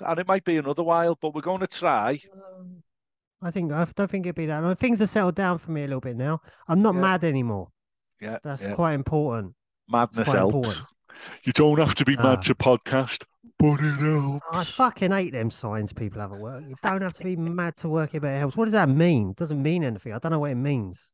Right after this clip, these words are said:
Speaker 1: It means mental health in the workplace is suffering. That's what it means.
Speaker 2: Yeah, but it kind of, yeah. Well, mental health, you know, big thing. Big
Speaker 1: Big
Speaker 2: thing.
Speaker 1: thing, mate.
Speaker 2: Yeah.
Speaker 1: Big thing. Yep, yep, yep, yep. Yep, yep, yep,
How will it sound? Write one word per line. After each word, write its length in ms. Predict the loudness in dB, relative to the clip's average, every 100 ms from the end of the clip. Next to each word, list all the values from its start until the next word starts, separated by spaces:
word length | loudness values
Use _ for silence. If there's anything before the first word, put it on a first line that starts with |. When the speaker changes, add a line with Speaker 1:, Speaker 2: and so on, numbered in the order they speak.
| -16
Speaker 1:
It 160 | -14 -12
means 260 | -12 -8 -2
mental 320 | -2 -2 -2
health 240 | -2 -2
in 80 | -8
the 60 | -6
workplace 580 | -4 -4 -4 -6 -6 -8
is 80 | -4
suffering. 460 | -4 -2 -2 -4 -6 _ -10
That's 180 | -4 -2
what 120 | -2
it 60 |
means. 480 | -2 -4 -4 -8 -12 -16 _ _ _ _ _ _ -4
Speaker 2:
Yeah, 200 | 2 4
but 120 | 4 0
it 80 |
kind 240 | 0 2 2
of, 240 | 0 -4 _ -8
yeah. 400 | -4 -2 -2 -4 -10 _ _
Well, 100 | -2
mental 240 | 0 2 2
health, 360 | 0 -2 -8 _ -10
you 80 |
know, 180 | -8 -8 -10 _ _
big 140 | -8
thing. 260 | -4 -2 -2 -6 _ _ -2
Big 140 | 0
Speaker 1:
Big 100 | 2
Speaker 2:
thing. 120 | 2
Speaker 1:
thing, 240 | 2 2 0
mate. 240 | -4 -4 -2
Speaker 2:
Yeah. 80 |
Speaker 1:
Big 160 | -2 0
thing. 300 | 0 -2 -4 -16 _ _
Yep, 200 | -2 0
yep, 160 | -2 -2
yep, 240 | 0 -2 -2
yep. 160 | -8 -8 -20 -6
Yep, 200 | -2 -2 _
yep, 280 | 0 2 0
yep, 280 | -2 0